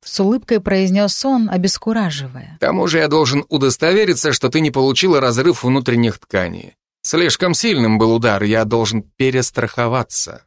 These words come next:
Speaker 1: «Благодарю за беспокойство и заботу, сэр», нашлась я и поклонилась.
Speaker 2: «Это моя работа».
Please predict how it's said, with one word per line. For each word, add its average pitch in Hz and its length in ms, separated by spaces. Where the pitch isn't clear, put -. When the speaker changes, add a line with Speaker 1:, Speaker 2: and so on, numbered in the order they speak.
Speaker 1:
«Благодарю 202 480
за 220 120
беспокойство 208 680
и 190 60
заботу, 190 440
сэр», 156 400
нашлась 165 460
я 214 160
и - 20
поклонилась. 185 840
Speaker 2:
«Это - 260
моя 107 300
работа». 98 580